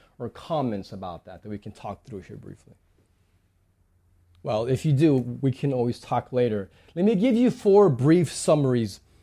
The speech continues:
So an elder and pastor, so this, the church leaders do primarily four things. One, lead under the authority of God. God's the authority. His word is the authority.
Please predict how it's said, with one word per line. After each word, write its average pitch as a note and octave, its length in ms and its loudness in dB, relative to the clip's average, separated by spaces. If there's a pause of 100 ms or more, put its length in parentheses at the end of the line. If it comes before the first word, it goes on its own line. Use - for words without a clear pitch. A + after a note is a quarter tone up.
(260)
So F3 540 4
an D#3 260 -2
elder C#3+ 580 0
and E3+ 360 0
pastor, C3+ 440 0
so A#2+ 380 -2 (280)
this, A2 240 -10
the - 180 -16
church - 500 0 (240)
leaders C#3 680 0 (340)
do C#3+ 120 0
primarily D#3+ 720 0
four C3+ 280 -4
things. F#2 480 -14
One, F3+ 460 2 (380)
lead F#3 760 2
under D#3 240 2
the B2+ 140 0
authority B2+ 480 -2
of G2 80 -6
God. D#2+ 260 -14 (720)
God's G3+ 320 4
the G3 100 2
authority. D3 440 2
His A2+ 240 -4
word F3+ 240 4
is F#3+ 100 0
the D3 140 0
authority. F2 500 -8